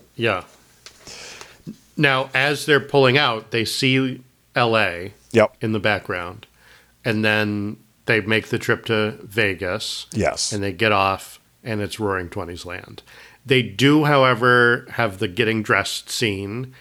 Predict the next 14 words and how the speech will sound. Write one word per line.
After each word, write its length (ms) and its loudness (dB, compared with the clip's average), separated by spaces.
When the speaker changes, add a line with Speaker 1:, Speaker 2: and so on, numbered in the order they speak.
Speaker 2:
Yep. 100 -2
Speaker 1:
on 220 2
the 100 -2
train. 600 0
Speaker 2:
I 220 0
do 120 0
love 300 6
Speaker 1:
Uh, 40 -4
Speaker 2:
me 180 0
some 400 0
whatever 320 4
her 100 0
name 220 -2
is. 380 0